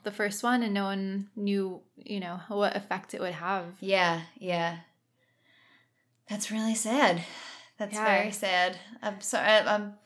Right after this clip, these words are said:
Speaker 2: huh.
Speaker 1: So,
Speaker 2: Well.
Speaker 1: yeah, look at Peter Pan's face, look deep into his eyes, and think about your life.
Speaker 2: Yeah.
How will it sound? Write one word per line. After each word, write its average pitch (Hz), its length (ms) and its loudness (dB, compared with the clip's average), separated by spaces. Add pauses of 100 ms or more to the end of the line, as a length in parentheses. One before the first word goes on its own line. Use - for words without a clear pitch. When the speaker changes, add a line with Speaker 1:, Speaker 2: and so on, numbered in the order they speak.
Speaker 2:
huh. 233 140 -2 (360)
Speaker 1:
So, 240 180 6
Speaker 2:
Well. 247 100 10
Speaker 1:
yeah, 262 280 8
look 247 180 2
at 262 120 6
Peter 254 260 6
Pan's 220 300 2
face, 214 480 0
look 208 260 -4
deep 208 260 -2
into 220 200 0
his 208 140 2
eyes, 214 420 2
and 202 220 0 (120)
think 185 180 -6
about 196 220 -2
your 180 140 -4
life. 190 280 -4 (320)
Speaker 2:
Yeah. 170 320 -6